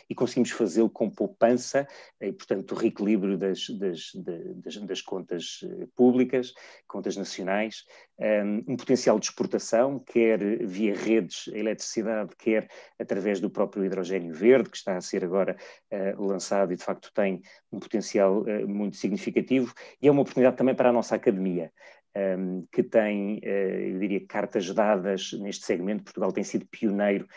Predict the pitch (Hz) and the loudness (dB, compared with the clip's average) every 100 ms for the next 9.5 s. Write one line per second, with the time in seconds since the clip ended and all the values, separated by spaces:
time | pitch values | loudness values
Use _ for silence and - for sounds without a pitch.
0 | - - 104 101 - 104 104 95 95 92 | -20 -12 -6 -6 -2 0 2 2 0 -2
1 | - 107 90 98 - 90 104 101 - 107 | -2 -2 -2 0 0 2 2 2 2 -2
2 | - 98 95 101 - - - - 107 117 | 0 0 2 0 -2 -12 -10 -6 -4 -4
3 | 104 98 98 80 98 107 - - - - | -2 0 0 0 0 -2 -4 -16 -20 -20
4 | _ 110 101 98 98 101 - - - 110 | _ -2 -2 -2 -2 -4 -6 -8 0 0
5 | 95 - 98 98 107 90 101 90 107 95 | 0 -4 -2 2 2 2 0 0 0 0
6 | 107 104 101 104 110 - 117 113 104 - | 0 0 0 0 0 0 4 6 4 -2
7 | - _ - 98 92 98 104 98 98 95 | -20 _ -8 -6 0 2 2 0 -2 -2
8 | 95 - 104 98 92 92 95 101 95 92 | -4 -4 -2 -2 -2 -2 -2 -4 -6 -6
9 | - 95 92 90 | -2 0 0 -4